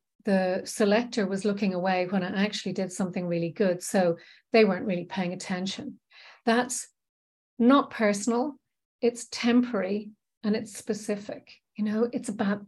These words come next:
this selection. It's not about me generally. And, and so we're not saying you have to always blame other people. No, but it's around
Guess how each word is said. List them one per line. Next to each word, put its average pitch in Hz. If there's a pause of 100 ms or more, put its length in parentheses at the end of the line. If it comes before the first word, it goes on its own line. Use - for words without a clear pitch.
(100)
this 254
selection. 202 (280)
It's 220
not 254
about 196
me 185
generally. 190 (1300)
And, 226 (460)
and 226
so 233 (1300)
we're 277
not 330
saying 226
you 233
have 226
to 269
always 208
blame 202
other 175
people. - (140)
No, 247
but 208
it's 247
around 208